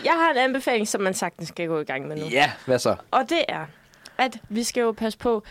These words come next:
Speaker 1: biodiversiteten her i verden. Og der er faktisk, bierne har det rigtig svært, fordi der er ikke særlig mange blomster og sådan noget rundt omkring.
Speaker 2: Mm.
Speaker 1: Så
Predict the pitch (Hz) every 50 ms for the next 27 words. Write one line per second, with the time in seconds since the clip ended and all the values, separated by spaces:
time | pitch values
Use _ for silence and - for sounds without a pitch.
0 | - - - 226 226 233 220 190 202 185 185 175 - - - - 175 147 - 175
1 | 165 156 _ - - 175 165 131 - - _ _ - 214 196 180 160 156 165 165
2 | 160 - _ _ _ _ _ - 208 214 233 240 - _ _ - 202 208 196 -
3 | 196 190 - - 208 190 - - - - _ - - - 269 262 254 220 175 165
4 | 175 160 180 175 - - 185 175 - 170 165 - - 208 - - - 240 247 226
5 | - - - - - 220 190 202 190 185 190 175 170 175 - - 214 196 196 202
6 | 208 196 196 196 - 185 175 151 - - - 170 165 - - 170 151 156 170 160
7 | - - - - - - 156 143 - - - - - 131 117 107 98 98 - -
8 | - - - - 254 226 180 147